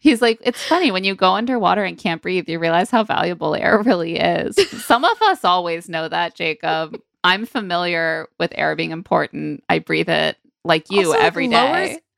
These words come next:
Speaker 2: inflation.
Speaker 1: I don't know what that means.
Speaker 2: I don't know. <laughs> I don't, I feel like that's the wrong word.
Speaker 1: That's what President Biden should be doing right now. He's
Speaker 2: <laughs>
Speaker 1: out there, you know,
Speaker 2: Breathing.
Speaker 1: passing legislation, talking to the Fed. He should be doing a lot more breathing every <laughs> day.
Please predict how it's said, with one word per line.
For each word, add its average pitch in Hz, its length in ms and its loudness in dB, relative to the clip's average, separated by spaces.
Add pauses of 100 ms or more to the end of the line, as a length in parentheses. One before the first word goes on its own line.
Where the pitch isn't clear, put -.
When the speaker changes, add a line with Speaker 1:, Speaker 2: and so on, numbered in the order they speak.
Speaker 2:
inflation. 262 960 -2
Speaker 1:
I 359 80 4
don't 392 160 0
know 381 120 2
what 381 180 0
that 370 220 2
means. 339 200 -4
Speaker 2:
I - 120 2
don't 480 260 2
know. 285 500 2
<laughs> - 300 -4
I 285 80 -4
don't, 403 260 -2 (720)
I 294 40 -8
feel 453 140 0
like 415 100 0
that's 302 180 -2
the 285 120 2
wrong 196 400 0
word. 139 400 0
Speaker 1:
That's 226 240 4
what 403 140 2
President 254 420 0
Biden 175 360 0
should 175 240 -4
be 160 120 -4
doing 156 300 0
right 139 220 -4
now. 151 200 2
He's 208 220 4
Speaker 2:
<laughs> - 20 -2
Speaker 1:
out 214 240 4
there, 208 460 4
you 254 160 0
know, 170 220 2
Speaker 2:
Breathing. 208 160 -8
Speaker 1:
passing 214 500 0
legislation, 196 840 0
talking 190 340 2
to 220 140 -2
the 185 120 -4
Fed. 165 600 0
He 208 260 -2
should 240 260 0
be 302 200 0
doing 202 300 2
a 214 100 4
lot 165 260 2
more 175 160 0
breathing 165 460 -2
every 170 300 -2
<laughs> - 40 -18
day. - 100 -6